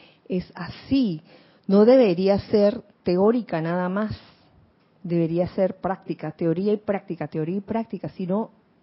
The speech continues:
no sirve de nada, realmente. Eh,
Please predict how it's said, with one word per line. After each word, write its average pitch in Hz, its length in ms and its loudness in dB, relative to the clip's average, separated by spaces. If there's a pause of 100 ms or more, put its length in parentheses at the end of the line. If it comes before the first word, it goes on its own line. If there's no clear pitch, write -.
(640)
no 190 120 -2
sirve 226 340 0
de 180 120 0
nada, 156 360 -4 (760)
realmente. 165 720 -4 (680)
Eh, 147 500 -8